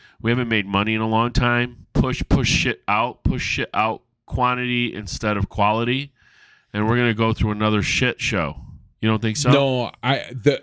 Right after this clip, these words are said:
Speaker 2: from everything I hear, it's gonna be the, exactly the opposite, is that the quantity of scripted T V shows gonna go way down. We were at,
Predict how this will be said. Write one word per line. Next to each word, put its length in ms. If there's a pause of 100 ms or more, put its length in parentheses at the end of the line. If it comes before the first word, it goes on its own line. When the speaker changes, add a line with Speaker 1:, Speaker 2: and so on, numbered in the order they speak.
(120)
Speaker 2:
from 240
everything 480
I 140
hear, 520
it's 420
gonna 180
be 140
the, 120
exactly 460
the 100
opposite, 540
is 240
that 240 (440)
the 280
quantity 800 (120)
of 260
scripted 500
T 160
V 180
shows 720
gonna 140
go 120
way 260
down. 340
We 100
were 120
at, 160